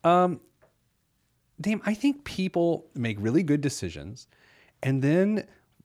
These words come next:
this idea that your credit score has to keep climbing sneaks into your head and messes up your whole jam.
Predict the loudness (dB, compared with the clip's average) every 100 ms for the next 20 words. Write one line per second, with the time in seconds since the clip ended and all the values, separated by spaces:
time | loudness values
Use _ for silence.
0 | -18 -10 -2 0 0 -2 -2 -2 0 2
1 | 4 2 0 0 0 0 0 -2 -2 0
2 | -4 -6 -10 -10 -10 -4 -2 0 0 -2
3 | -6 -4 -2 0 -2 -2 0 0 2 0
4 | -2 _ _ _ _ _ _ -2 2 0
5 | 0 0 0 0 0 2 2 2 0 0
6 | 0